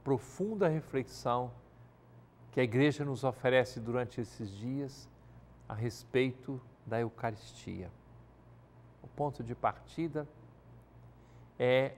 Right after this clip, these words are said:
a multiplicação de pães. Sensibilidade de Jesus diante das pessoas que passam fome.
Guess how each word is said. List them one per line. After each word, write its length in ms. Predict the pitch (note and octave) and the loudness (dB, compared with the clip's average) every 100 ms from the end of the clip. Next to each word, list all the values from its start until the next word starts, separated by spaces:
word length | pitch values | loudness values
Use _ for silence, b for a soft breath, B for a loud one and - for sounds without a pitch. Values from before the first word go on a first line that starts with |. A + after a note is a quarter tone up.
| - | -2
a 180 | C3 | 0
multiplicação 920 | B2+ C#3 E3 C#3+ C3+ B2+ A#2 - A#2 G#2 | 0 -2 -6 -8 -8 -2 -2 0 -4 -4
de 100 | G2 | -6
pães. 580 | - F2+ F#2 - - - - - - - - - - - - - - - - - - - - - - | -8 -10 -10 -18 -20 -20 -20 -20 -20 -20 -20 -20 -20 -20 -20 -20 -20 -20 -20 -20 -20 -20 -20 -20 -20
Sensibilidade 1120 | - - F3 - F#3 D3+ C#3+ A#2+ C3 D#3 C3 | -10 0 0 0 -4 0 0 10 12 12 10
de 140 | C3 B2+ | -4 -8
Jesus 500 | - B2 - D#3+ C#3 | -4 -4 -2 -4 -4
diante 400 | - C3 C#3 B2 | -4 -2 -2 -2
das 220 | B2 A#2+ | -2 -2
pessoas 440 | - G#2+ - C#3+ | -6 -10 -4 -4
que 140 | - - | -4 -8
passam 420 | - A2+ - - - | 4 4 4 -14 -16
fome. 340 | - F#2 E2 | -6 -6 -6